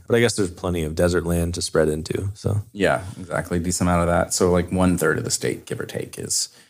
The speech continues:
Speaker 2: is more desert landscape. The other bits, you go up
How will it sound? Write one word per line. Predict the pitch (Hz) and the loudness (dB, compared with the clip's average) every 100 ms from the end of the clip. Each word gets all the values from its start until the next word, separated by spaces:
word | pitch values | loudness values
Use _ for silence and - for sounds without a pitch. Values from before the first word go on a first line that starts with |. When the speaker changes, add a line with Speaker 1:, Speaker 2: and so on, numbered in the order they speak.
| _ - | _ -12
Speaker 2:
is | 85 | -6
more | 80 78 | -2 0
desert | 78 73 76 | 0 -2 -2
landscape. | 76 80 80 90 82 80 | -2 -2 2 2 2 0
The | 82 | 2
other | 78 80 | 4 4
bits, | 80 80 80 - - | 2 2 2 2 0
you | 78 | 0
go | 82 85 | 2 4
up | 85 - - | 4 2 -6